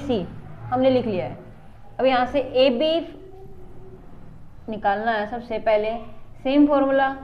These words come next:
position vector of B minus position vector of A। बी का पोजीशन वेक्टर है हमारा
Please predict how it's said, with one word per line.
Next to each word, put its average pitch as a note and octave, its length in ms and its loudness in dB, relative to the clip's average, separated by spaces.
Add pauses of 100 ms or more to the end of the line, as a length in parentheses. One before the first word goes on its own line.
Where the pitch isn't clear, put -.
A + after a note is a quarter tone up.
(420)
position C4+ 500 4
vector C4+ 460 0 (180)
of C4 260 6 (1040)
B B3 100 2 (200)
minus C4 580 6 (160)
position B3 560 2
vector B3+ 400 0 (140)
of C#4 260 4 (520)
A। A#3+ 120 2 (600)
बी B3 200 6
का D4 140 4
पोजीशन D4 440 4
वेक्टर C#4+ 300 4
है D4+ 160 10
हमारा C4 340 6